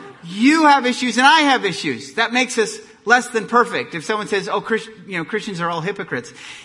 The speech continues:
In a sense, we all are because we're not perfect, but we're following someone who is perfect. So you can leave this church, but you will still have you.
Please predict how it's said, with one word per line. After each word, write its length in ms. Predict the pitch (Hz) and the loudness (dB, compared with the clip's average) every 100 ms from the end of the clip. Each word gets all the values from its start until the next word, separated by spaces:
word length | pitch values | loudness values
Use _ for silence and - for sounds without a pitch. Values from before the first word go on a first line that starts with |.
| _ | _
In 160 | 269 320 | 0 2
a 80 | 311 | 2
sense, 340 | - 240 233 | 2 0 0
we 140 | 226 262 | 0 4
all 180 | 262 | 6
are 280 | 269 277 240 | 6 6 6
because 320 | 180 185 202 | 2 -2 0
we're 100 | 220 | 0
not 240 | 240 220 220 | 2 2 2
perfect, 400 | 247 233 202 151 | 0 0 -4 -8
but 140 | 180 | -6
we're 100 | 175 | -6
following 680 | - - 226 262 262 269 240 | -6 -2 2 2 2 -2 -4
someone 500 | - 208 202 208 190 | -2 -2 -2 -4 -6
who 180 | 190 - - | -8 -10 -10
is 260 | 175 160 | -8 -8
perfect. 400 | - 147 113 107 _ _ _ - - - - | -8 -8 -8 -16 _ _ _ -20 -20 -20 -6
So 140 | - | 0
you 240 | 226 277 302 | 2 4 2
can 300 | 285 247 226 | 2 0 2
leave 300 | 302 349 349 320 | 4 4 0 -2
this 340 | 311 269 - | -2 -2 -4
church, 520 | - 240 165 - - - - _ _ _ - | 0 2 2 -2 -10 -10 -18 _ _ _ -4
but 280 | 240 233 247 | -4 -2 -2
you 120 | 277 | 0
will 180 | 269 247 | 0 -2
still 300 | - 277 247 | 0 2 4
have 280 | 254 247 | 4 2
you. 440 | 233 254 233 143 | 2 6 6 4